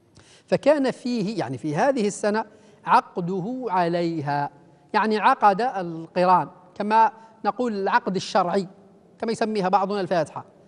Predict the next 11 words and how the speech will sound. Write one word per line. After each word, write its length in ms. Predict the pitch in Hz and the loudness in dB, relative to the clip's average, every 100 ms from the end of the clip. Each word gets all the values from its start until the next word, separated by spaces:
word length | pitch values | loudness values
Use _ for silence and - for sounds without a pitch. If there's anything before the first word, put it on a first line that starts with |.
| _ _ - | _ _ 0
يعني 180 | 185 | 4
عقد 360 | 214 277 294 240 | 6 6 6 4
على 320 | 233 220 208 | 4 4 2
خديجة. 440 | 190 170 165 147 175 - _ | 0 -2 -2 -4 -8 -12 _
هي 220 | 202 269 | 0 2
لما 360 | 277 277 254 247 | 4 2 2 0
طلبته 640 | 240 220 202 185 208 185 | 4 4 4 0 -2 -4
في 80 | 160 | -4
الزواج 400 | 175 156 190 285 - - - - _ - | -4 -2 2 2 0 -14 -20 -20 _ -10
است-، 320 | 196 233 - | -4 -2 2
يعني، 800 | 285 247 208 220 233 196 202 | 4 4 2 -2 0 0 -2